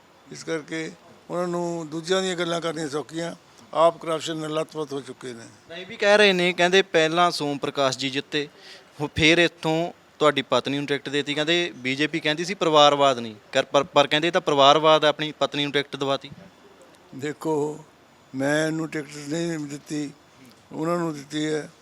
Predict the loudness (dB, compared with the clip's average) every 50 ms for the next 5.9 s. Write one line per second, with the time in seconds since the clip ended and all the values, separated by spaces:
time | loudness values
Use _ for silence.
0 | _ _ _ _ -20 -14 -10 -8 -6 -6 -8 -10 -12 -12 -10 -8 -6 -4 -4 -4
1 | -4 -4 -6 -4 -4 -2 -4 -4 -4 -6 -6 -6 -6 -4 -6 -6 -6 -6 -6 -8
2 | -10 -8 -8 -8 -8 -8 -8 -8 -10 -10 -12 -14 -18 _ _ -20 -20 -20 -20 -20
3 | _ _ _ _ -6 -6 -6 -6 -6 -10 -10 -10 -10 -10 -8 -8 -10 -10 -8 -6
4 | -8 -6 -6 -8 -8 -8 -8 -6 -6 -4 -4 -4 -4 -4 -6 -8 -8 -8 -8 -8
5 | -10 -10 -12 -12 -12 -12 -12 -12 -10 -10 -8 -8 -8 -8 -8 -10 -14